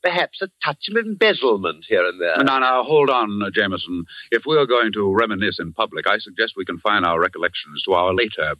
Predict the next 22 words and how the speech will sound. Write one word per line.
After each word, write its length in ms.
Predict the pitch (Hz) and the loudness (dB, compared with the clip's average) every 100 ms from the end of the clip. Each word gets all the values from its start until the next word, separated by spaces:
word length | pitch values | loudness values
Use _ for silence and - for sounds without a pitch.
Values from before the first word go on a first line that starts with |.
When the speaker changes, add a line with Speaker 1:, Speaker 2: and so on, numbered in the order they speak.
| - | -2
Speaker 2:
period, 400 | 80 69 69 67 _ - - - | -4 -4 -12 -14 _ -20 -18 -4
when 140 | 104 | -2
the 40 | 104 | 2
lone 280 | 131 123 107 | 2 0 2
wolf 220 | 131 92 | 2 2
had 100 | 85 | 0
become 260 | 92 110 | 0 0
a 60 | 104 | 0
gentleman 440 | 87 147 156 117 | -2 -2 -2 -2
of 140 | 120 120 | -4 -2
leisure 400 | 165 123 67 62 64 | -2 0 -2 0 0
and 120 | 87 | 0
used 340 | 101 160 143 131 | -2 -4 -4 0
his 200 | 131 117 | -2 0
talents 520 | 139 113 107 107 - - | -4 -2 -2 -4 -10 -12
in 100 | 117 | -4
the 140 | 120 | 2
interests 640 | 147 147 123 104 - - - | 0 0 -2 -2 -4 -8 -2
of 160 | 117 120 | 0 2
law 400 | 127 95 90 101 | 4 4 2 2
and 140 | 101 | 2
order. 340 | 120 110 73 | 2 0 -2